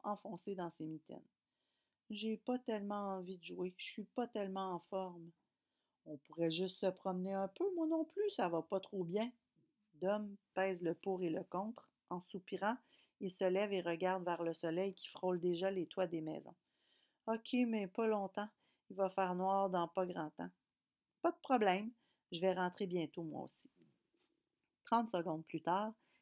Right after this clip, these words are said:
les deux déambulent dans la rue déserte. Nat, intrigué par l'air abattu de son compagnon, demande : « Mais qu'est-ce que tu as ? » Dom, d'abord réticent, finit par répondre : « C'est notre prof,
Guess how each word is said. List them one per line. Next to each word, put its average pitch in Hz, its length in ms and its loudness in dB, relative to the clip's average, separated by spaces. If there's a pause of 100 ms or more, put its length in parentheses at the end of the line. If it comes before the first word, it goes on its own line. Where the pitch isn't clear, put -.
(160)
les 175 140 0
deux 202 240 0
déambulent 180 640 2
dans 160 140 0
la 147 180 -4
rue 185 140 -6
déserte. 147 440 -4 (640)
Nat, 185 280 2
intrigué 175 520 -4
par 165 240 0
l'air 165 200 2
abattu 156 460 -4
de - 80 -12
son 170 160 -4
compagnon, 160 500 -4
demande : « 185 420 -2 (720)
Mais - 360 -14
qu'est-ce - 240 -8
que 185 160 -6
tu - 220 -4
as ? » 233 180 0 (1040)
Dom, 214 360 0 (240)
d'abord 165 420 0
réticent, 175 480 -6 (440)
finit 208 240 -2
par 165 200 0
répondre : « 143 400 -8 (540)
C'est 180 140 -4
notre 185 260 -2 (140)
prof, 185 260 6